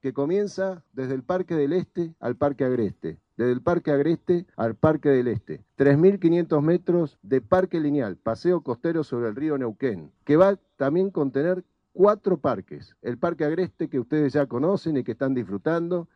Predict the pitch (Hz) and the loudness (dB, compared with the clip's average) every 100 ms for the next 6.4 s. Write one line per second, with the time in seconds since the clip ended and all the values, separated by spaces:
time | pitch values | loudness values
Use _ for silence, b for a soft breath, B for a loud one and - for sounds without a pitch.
0 | _ 113 104 151 139 123 139 185 - 156 | _ -8 0 0 2 2 4 2 2 -4
1 | 120 107 113 160 185 - 156 120 104 - | -4 -4 -2 0 0 -2 -6 -4 -6 -4
2 | 131 117 98 95 160 160 156 139 b b | -4 -4 -6 -4 -4 -2 -6 -6 b b
3 | - 131 190 - 175 151 131 120 85 - | -4 4 4 6 0 0 -2 -2 -4 -12
4 | _ - 107 131 170 170 151 135 127 127 | _ -10 -2 0 2 2 2 2 2 2
5 | 165 175 156 _ _ - 113 113 113 170 | 2 2 -4 _ _ -4 -2 -2 -2 2
6 | 180 156 160 - | 2 2 -2 -6